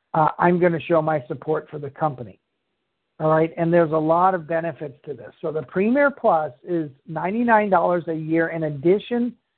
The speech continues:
to the Premier level at ninety-nine.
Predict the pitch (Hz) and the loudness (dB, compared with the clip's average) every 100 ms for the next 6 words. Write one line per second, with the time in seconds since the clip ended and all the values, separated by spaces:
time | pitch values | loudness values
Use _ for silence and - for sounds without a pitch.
0 | _ _ - 190 185 - _ _ _ - | _ _ 2 4 4 -2 _ _ _ -10
1 | 240 233 202 160 151 147 _ - 160 156 | -4 -2 2 2 2 0 _ 0 2 2
2 | 151 160 156 156 147 147 147 - | 0 -4 -4 -6 -6 -6 -6 -8